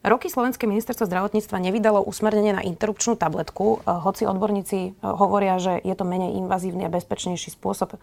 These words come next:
interrupcie a ženy, ktoré majú interrupciu operačnú, majú potom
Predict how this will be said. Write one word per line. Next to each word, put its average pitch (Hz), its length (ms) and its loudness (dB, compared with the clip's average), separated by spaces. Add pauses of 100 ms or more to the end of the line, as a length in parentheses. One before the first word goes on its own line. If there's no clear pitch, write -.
interrupcie 202 560 2
a 180 80 2
ženy, 185 160 0
ktoré 196 240 -2
majú 180 240 0
interrupciu 185 500 -4
operačnú, 175 600 0
majú 180 160 -2
potom 180 320 -4